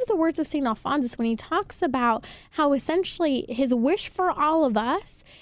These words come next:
is that we, quote, "endeavor to live during the remainder of your life in the presence of death."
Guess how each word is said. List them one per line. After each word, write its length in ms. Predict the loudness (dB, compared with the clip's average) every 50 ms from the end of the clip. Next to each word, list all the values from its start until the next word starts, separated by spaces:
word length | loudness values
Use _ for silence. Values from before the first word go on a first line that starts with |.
| -14 -2 0
is 240 | 2 2 2 2 2
that 180 | 2 2 2
we, 120 | 2 0 0
quote, 260 | -2 -2 0 0 0
"endeavor 600 | 2 2 2 4 4 4 4 4 4 4 2 2 4
to 100 | 4 4
live 360 | 4 6 6 6 4 4 4
during 220 | 4 4 4 4 4
the 80 | 4 4
remainder 800 | 4 4 4 4 4 4 4 4 4 4 4 4 4 6 6
of 140 | 4 4 4
your 180 | 4 4 4 4
life 440 | 4 4 4 2 2 2 0 -4 -6 -2
in 160 | 0 2 2
the 80 | 2 0
presence 680 | -2 -6 -4 0 0 2 2 2 0 0 0 -2 -4 -6 -2
of 220 | -2 0 0 0 0
death." 400 | 0 0 0 -2 -2 -6 -14